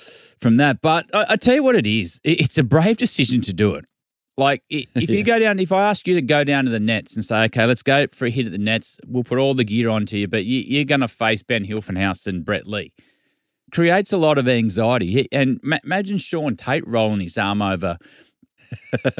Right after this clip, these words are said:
Speaker 1: at Joey. So the first and foremost, yes, it was entertainment. Um, and we played the game in Newcastle. The crowd was buzzing.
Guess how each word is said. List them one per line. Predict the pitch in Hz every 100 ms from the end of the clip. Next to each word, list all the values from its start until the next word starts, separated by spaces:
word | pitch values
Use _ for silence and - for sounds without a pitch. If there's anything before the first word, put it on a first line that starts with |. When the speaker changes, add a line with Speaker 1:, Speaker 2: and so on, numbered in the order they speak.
| 120 - 123 - 131 -
Speaker 1:
at | - 143 139
Joey. | - 131 123 110
So | - 147 139 127
the | 175
first | - 214 240
and | 226
foremost, | - 139 135 107 110 -
yes, | 151 -
it |
was | 143 127
entertainment. | 123 117 - 104 95 85 78
Um, | 110 104 107 101 85 -
and | 123 117
we | 110
played | 151 151
the | 131
game | 131 131 120
in |
Newcastle. | 113 120 117 123 117 117 117
The | 117
crowd | 110 143 147 143
was | 123 101
buzzing. | 82 120 117 123 113